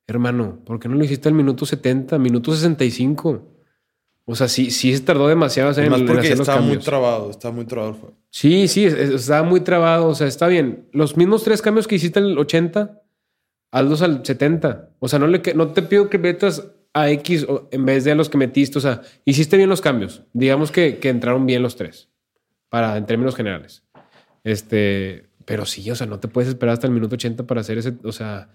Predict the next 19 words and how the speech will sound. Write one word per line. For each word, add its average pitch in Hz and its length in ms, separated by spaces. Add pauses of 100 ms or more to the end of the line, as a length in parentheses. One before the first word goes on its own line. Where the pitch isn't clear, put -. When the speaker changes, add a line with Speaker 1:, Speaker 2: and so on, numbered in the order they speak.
(120)
Speaker 1:
para 110 220
hacer 113 180
un, 120 220
para, 123 180
en 120 300
un 123 100
partido 143 340
tan 147 200
cerrado. 104 440 (680)
Speaker 2:
Tienes 113 280
razón, 104 300
hermano. 95 280 (400)
Speaker 1:
Sí, 160 520
y, 165 60
y 165 40
digo, 165 320
yo 151 500
aprovechando 143 580
tu, 147 280